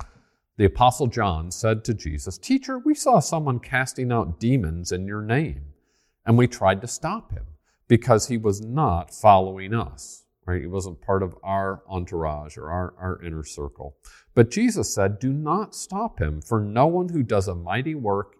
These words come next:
in my name will be able soon afterward to speak evil of me. For the one who is not against us is for us."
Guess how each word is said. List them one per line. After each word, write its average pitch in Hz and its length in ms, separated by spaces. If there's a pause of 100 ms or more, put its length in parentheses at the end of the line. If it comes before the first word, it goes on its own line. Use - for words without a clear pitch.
(120)
in 135 340
my 139 300
name 110 600 (640)
will 127 260
be 117 220
able 113 320
soon 110 300
afterward 104 580
to 139 60
speak - 440
evil 190 380
of 76 140
me. 69 320 (640)
For 107 140
the 101 100
one 135 380
who 139 180
is 101 160
not 101 320
against 87 680
us 78 500 (600)
is 101 180
for 82 420
us." - 380